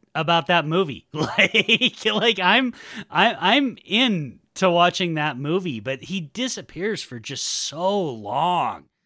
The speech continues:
that when he does show up again, you're like, "All right, this guy's kinda cool." And like you said, not just because we like Scott Adkins, because at the time I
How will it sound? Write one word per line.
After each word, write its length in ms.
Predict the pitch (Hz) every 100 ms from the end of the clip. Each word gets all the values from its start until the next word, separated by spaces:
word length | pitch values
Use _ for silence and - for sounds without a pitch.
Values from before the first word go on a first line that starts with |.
| _ _ _
that 120 | 160
when 140 | 170 175
he 80 | 160
does 240 | 196 240
show 240 | - 180 143
up 120 | 143
again, 280 | 123 131 135
you're 120 | 147
like, 180 | 147 -
"All 160 | 208
right, 240 | 226 233 156
this 180 | 190 -
guy's 200 | 233 214
kinda 280 | 202 202 160
cool." 320 | 185 202 127
And 200 | 139 165
like 200 | 175 180
you 60 | 175
said, 240 | 180 113
not 260 | 135 214 226
just 200 | 233 -
because 260 | 170 180 147
we 120 | 131
like 180 | 131 113
Scott 300 | - 113 101
Adkins, 480 | 139 208 123 110 -
because 320 | 131 131 - _ _ _
at 80 | 170
the 80 | 156
time 280 | 170 202 151
I 180 | 123